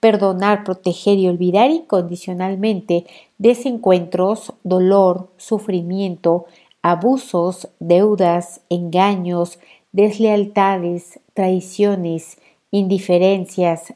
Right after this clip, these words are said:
desacuerdos, desarmonías y todo aquello que haya provocado incomodidad,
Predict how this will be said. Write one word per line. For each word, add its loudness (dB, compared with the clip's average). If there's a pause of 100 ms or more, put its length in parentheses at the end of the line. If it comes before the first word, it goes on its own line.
desacuerdos, 0 (340)
desarmonías -2 (340)
y -2
todo 6
aquello 2
que 0
haya 0
provocado 0
incomodidad, 0